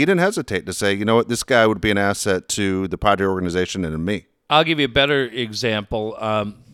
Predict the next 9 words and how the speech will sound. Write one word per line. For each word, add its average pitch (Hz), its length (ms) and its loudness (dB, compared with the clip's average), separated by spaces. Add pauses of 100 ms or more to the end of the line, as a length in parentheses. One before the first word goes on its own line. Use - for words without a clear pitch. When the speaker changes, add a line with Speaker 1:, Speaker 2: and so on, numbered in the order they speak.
Speaker 2:
for - 180 -4
me, 143 240 -4
the 117 140 -6
better 123 320 -2
example 107 640 -4
was 104 320 -4
actually 139 400 -2
two 147 260 -4
guys. 71 440 -6